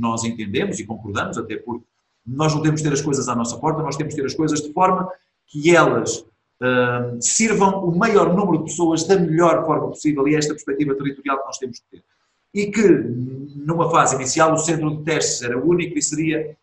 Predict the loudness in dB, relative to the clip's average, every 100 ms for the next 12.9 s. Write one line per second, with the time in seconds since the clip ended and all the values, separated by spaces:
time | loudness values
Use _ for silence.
0 | _ _ -4 -2 -2 -4 -2 -2 -2 -2
1 | -6 _ _ _ _ -4 -2 -4 -2 0
2 | 0 4 6 6 4 -2 4 4 4 -6
3 | -14 -16 _ _ _ _ _ -2 0 2
4 | 2 0 -2 -4 -6 -2 -2 0 0 0
5 | -2 -2 -2 -2 0 -2 -2 -2 0 0
6 | 0 -2 -4 -6 -12 _ _ _ -10 0
7 | 2 2 0 -2 -4 -2 -2 -2 -4 -4
8 | -4 -4 -4 -4 -4 -4 -4 -2 -2 -2
9 | -6 -4 -4 -6 -14 _ _ -2 -2 -2
10 | -2 0 0 2 2 0 0 -2 -2 -2
11 | -2 -2 0 0 -2 -2 -2 -2 -2 -4
12 | -2 -2 2 2 2 -2 -2 -4 -10